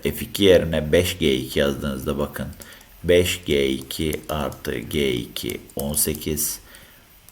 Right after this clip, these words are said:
Altı G iki on sekiz olduğundan G iki üç.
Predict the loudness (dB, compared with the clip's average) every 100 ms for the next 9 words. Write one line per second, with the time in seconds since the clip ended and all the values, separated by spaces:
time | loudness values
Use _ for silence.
0 | 2 6 6 4 2 4 2 2 0 2
1 | 0 -4 -2 -2 -2 -6 -4 -4 -2 0
2 | 0 0 -6 -12 -14 -14 -4 -2 -2 -4
3 | -8